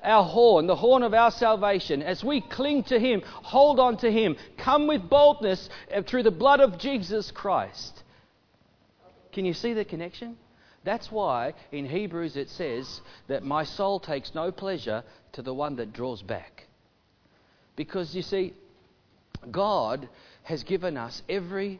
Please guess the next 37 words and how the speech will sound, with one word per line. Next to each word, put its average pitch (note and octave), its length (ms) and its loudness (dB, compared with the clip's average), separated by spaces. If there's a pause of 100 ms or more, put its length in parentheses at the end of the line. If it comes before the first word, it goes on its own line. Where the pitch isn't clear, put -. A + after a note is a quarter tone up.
(120)
reason A#2+ 560 -8
to A2+ 100 -12
have G#2+ 200 -12
faith. - 340 -14 (1500)
You, D#3+ 200 -4
you F3 300 -10
can't G#3+ 320 -4
say, G3+ 180 -2
"Well, G3 300 2
I G3+ 320 -4
don't G3+ 240 -4
know." G#3 340 -2 (100)
I G3+ 260 0
understand F#3 500 -4
we D#3+ 140 -4
all, E3 180 0
I, F#3 280 0
I F#3 120 0
do A3+ 180 -2
understand E3+ 680 -4
we C#3 100 -4
va-, C#3+ 240 -2 (160)
we, C#3 240 -6
we C3+ 100 -6
struggle. A#2+ 640 -4 (320)
We, C#3 180 -6 (120)
our C#3 160 0 (100)
faith E3 240 0
is A#2+ 160 -8
tested. G#2+ 680 -10
We C#3 120 -4
go D3+ 200 2
through D3 200 -8
difficult D3+ 520 -8
times B2 420 -4
and B2 120 -8
trials. B2 640 -4